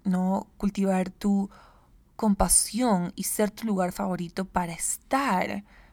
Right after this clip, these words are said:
más fácil se te va a hacer esto de manifestar. Pero sí quiero que,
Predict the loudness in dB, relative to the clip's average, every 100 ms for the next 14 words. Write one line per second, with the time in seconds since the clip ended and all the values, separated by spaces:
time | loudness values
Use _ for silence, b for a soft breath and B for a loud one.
0 | b 2 2 0 -10 -18 4 6 6 0
1 | -4 -4 -6 -8 b b b b b -20
2 | -20 -12 -12 -4 -2 0 -2 -6 -6 -4
3 | -2 -2 -2 -6 -12 -20 -6 -6 -6 -8
4 | -8 -8 -10 -4 -4 -4 -6 -6 -6 -8
5 | -14 -2 -2 -2 -12 B B B 6 6
6 | 4 -2 -2 -4 -6 -2 4 4 4 0
7 | -2 2 2 0